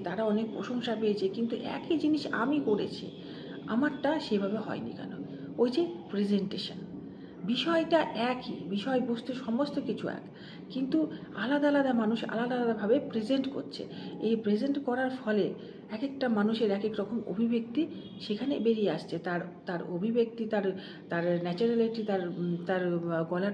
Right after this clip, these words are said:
টোন, আহ, সমস্ত কিছু, এই সব মিলেমিশেই কিন্তু সেই প্যাকেজটা। শুধুমাত্র একটা কিছু আমি ট্রেন্ডিং বলে দিলাম, সেই বিষয়টা এক আছে বলে সেটা তো কখনো, আহ, সাকসেস হতে পারে না। সেই তার ধরনটা দেখতে হবে,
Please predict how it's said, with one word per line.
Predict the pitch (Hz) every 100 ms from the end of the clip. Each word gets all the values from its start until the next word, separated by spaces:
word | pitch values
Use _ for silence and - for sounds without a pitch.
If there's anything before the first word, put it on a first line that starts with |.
| -
টোন, | 185 233 240
আহ, | - - - - 151 120
সমস্ত | - 285 302 285 226
কিছু, | - 160 - - - - - - -
এই | 254
সব | 254 262 247
মিলেমিশেই | 226 269 277 277 269
কিন্তু | 269 233 220 247
সেই | - 226 233 220 -
প্যাকেজটা। | 240 233 214 - - - - - - -
শুধুমাত্র | 202 254 269 269
একটা | 233 220 240
কিছু | 240 233 247
আমি | 233 226
ট্রেন্ডিং | 220 220 240 202
বলে | 190 226
দিলাম, | 220 226 226 190 - - - - - -
সেই | - 226
বিষয়টা | 208 202 240 233
এক | - 202 226
আছে | 196 196 226
বলে | 226 208 185
সেটা | - 226 233
তো | 233 240 - - - -
কখনো, | 208 208 254 247 214 - -
আহ, | 190 190
সাকসেস | 190 - 214 - 254 240
হতে | 240
পারে | 233 240
না। | 262 135 - - - -
সেই | - 208 202 185 - - -
তার | 196 196 170
ধরনটা | 160 180 233 247 254 214 180
দেখতে | 196 196 190
হবে, | 175 - -